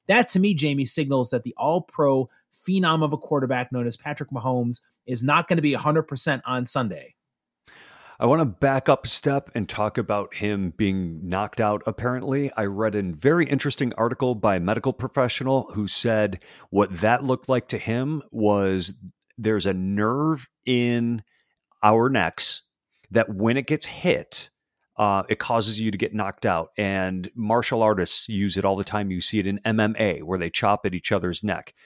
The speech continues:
Speaker 2: because you get knocked out, and that's not con-, concussion producing. Um, and he thinks that that's what it was. Now, interesting you bring up the toe, because I was listening to Sal Capaccio,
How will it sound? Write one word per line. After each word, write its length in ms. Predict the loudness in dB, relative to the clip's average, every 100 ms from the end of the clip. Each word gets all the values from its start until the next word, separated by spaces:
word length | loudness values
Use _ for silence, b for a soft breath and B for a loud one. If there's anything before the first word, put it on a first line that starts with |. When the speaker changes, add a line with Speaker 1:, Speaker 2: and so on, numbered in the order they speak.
| b -8
Speaker 2:
because 440 | -2 -2 -4 -8 _
you 120 | -2
get 160 | -2 0
knocked 260 | 0 0
out, 240 | -2 -2 -6 -6
and 180 | -2
that's 220 | -2 -2 -2
not 340 | 0 0 -2
con-, 220 | -12 -12 -10
concussion 560 | -8 -2 -2 -2 -4 -8
producing. 540 | -4 -4 -4 -6 -14 b b b b
Um, 380 | -2 0 0 -4 -4
and 200 | -4 -2
he 160 | -4
thinks 240 | -2 0 0
that 100 | 0
that's 260 | 0 0
what 120 | -2 0
it 40 |
was. 320 | -2 -2 -8 -10 -2
Now, 320 | 2 2 -2 _ _ _ b b b b b b b b _ _
interesting 520 | 2 6 4 6 6
you 100 | 6
bring 240 | 4 4 4
up 140 | 4
the 140 | 2
toe, 480 | 2 4 2 2 -6 0
because 560 | 2 4 4 4 4 0 2
I 160 | 2
was 220 | 4 2
listening 420 | 2 2 2 2 2
to 80 | 4
Sal 280 | 4 4
Capaccio, 800 | 2 0 0 0 -2 -2 -2 -4